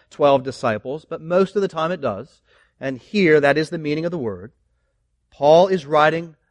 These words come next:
as one, as one of Jesus' capital A apostles. He's writing as one that has authority in ways that even I don't as a pastor.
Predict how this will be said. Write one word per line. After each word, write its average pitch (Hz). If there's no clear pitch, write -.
as 135
one, 147
as 135
one 147
of 143
Jesus' 156
capital 180
A 143
apostles. 139
He's 123
writing 160
as 131
one 156
that 147
has 156
authority 139
in 110
ways 127
that 135
even 135
I 135
don't 135
as 113
a 101
pastor. -